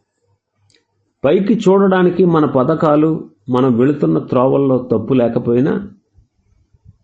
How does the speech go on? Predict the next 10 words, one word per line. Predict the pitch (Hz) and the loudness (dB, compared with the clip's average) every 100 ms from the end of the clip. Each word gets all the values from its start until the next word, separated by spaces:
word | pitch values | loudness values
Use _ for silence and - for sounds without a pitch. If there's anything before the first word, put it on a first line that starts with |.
| _ _ - | _ _ -4
అవి | 135 151 | 0 2
దేవుడు | 117 170 202 202 | 2 2 4 2
మనకు | 196 180 | 2 2
ఉద్దేశించినవి | 147 131 175 175 156 143 127 113 | 0 2 0 0 -4 -2 -2 -2
కావు. | - 101 80 - _ _ _ _ _ _ _ _ _ _ _ _ _ - | -2 -4 -4 -8 _ _ _ _ _ _ _ _ _ _ _ _ _ -6
ఇలా | 123 139 | -2 -2
తొందరపడి | 143 131 165 190 180 170 | 0 0 2 2 2 0
తీసుకున్న | 165 156 156 143 | -2 -2 0 0
నిర్ణయాల | 120 117 139 135 | 2 0 0 -2
ఫలితం | 131 120 117 113 98 | -2 -2 -2 -4 -4